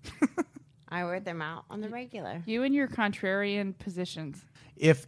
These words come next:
Speaker 1: any of the women break any of Kelly's rules, he punishes them physically and verbally.
Speaker 3: <gasps>
Speaker 1: For example,
Speaker 3: Now Car-, now Carrie's
Speaker 1: Yeah,
Speaker 3: upset.
Speaker 1: now it's crazy. For example, Jones claimed that Kelly held her against a tree and slapped her outside a
Speaker 2: I don't like
Speaker 1: Subway
Speaker 2: it.
Speaker 1: sandwich shop
Speaker 2: What?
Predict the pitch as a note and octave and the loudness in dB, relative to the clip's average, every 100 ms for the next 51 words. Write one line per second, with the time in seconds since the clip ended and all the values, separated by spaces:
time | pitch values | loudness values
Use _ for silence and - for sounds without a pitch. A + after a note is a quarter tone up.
0 | - F#3+ G#3+ A3 G#3+ G3+ G3+ F#3+ E3 D#3 | 6 8 10 10 10 8 8 8 8 8
1 | D#3 D3+ C#3 A#2+ D3 B2+ A2+ C#3 E3 F#3 | 8 4 4 4 6 6 4 4 8 10
2 | F#3 F3+ D#3+ - - C3 B2 - C3+ C3 | 10 8 4 -4 -4 -2 0 2 2 2
3 | C3+ B2 A2+ G#2+ - D#3 C3 C3+ C3 - | 0 -2 -2 -2 2 2 2 0 -2 0
4 | A2 G#2 E3+ F#3+ F3+ D#3+ D#3+ - F4 D#4 | 0 6 8 8 8 6 4 0 -8 -12
5 | - _ C#4 F4+ G4 C4+ F#4 G4 E4+ G3 | -20 _ 4 6 6 8 8 10 10 12
6 | C#4+ D#4 F4+ F#4 - B3+ C#4 D#4+ - D4+ | 12 10 10 4 4 8 10 10 8 10
7 | B3+ C#3+ G#2+ F3 A#3+ G#3+ - E3 C3+ A#2 | 12 12 10 12 12 12 10 8 8 6
8 | G#2+ - - - D4 D4+ C#4 C#4 C#4+ G#3+ | 0 -6 -20 4 8 8 10 10 10 6
9 | C#3+ F3 G#3 - A#3 G3+ G3 - G#3 G#3 | 8 10 10 8 8 8 6 6 6 8
10 | F3 F#3+ F#3+ F#3 F#3 F3+ E3+ D3 C3+ - | 10 10 10 8 8 6 2 0 0 4
11 | G#3+ G3 C#3+ C3 - D#3 E3 G#3+ - - | 4 4 4 4 4 4 6 6 6 6
12 | C3+ G#2+ C#3+ E3 - E3+ D3 G3 F#3 F#3+ | 6 10 8 8 8 8 8 10 10 10
13 | G3 F#3+ - - F3+ G3+ F#3 C3 - C3+ | 10 8 6 4 6 8 6 6 6 8
14 | B2+ A3 C#4+ C5 G5+ F#5 - | 8 10 12 12 12 12 6